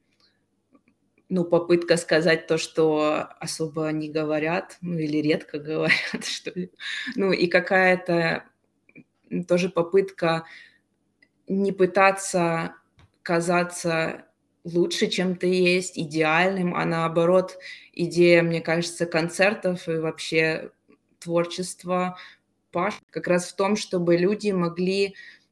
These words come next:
почувствовать близость за щ-, за то, за счёт того, что все мы понимаем, что мы не идеальны. И что, ну,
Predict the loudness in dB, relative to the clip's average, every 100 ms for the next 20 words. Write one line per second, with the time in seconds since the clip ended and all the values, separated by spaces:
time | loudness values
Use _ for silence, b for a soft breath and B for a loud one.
0 | -2 0 0 -4 -2 2 2 2 0 0
1 | 2 0 2 0 0 -4 -4 -2 -4 -4
2 | -4 0 0 2 0 -2 -4 -2 2 2
3 | 2 -2 -4 -4 -2 0 2 2 0 2
4 | 2 2 0 -2 -4 -2 0 0 0 0
5 | 0 0 0 -2 -4 -6 -10 _ _ _
6 | _ _ -16 -14 -8 0 2 2 2 0
7 | -2 0 -2 -2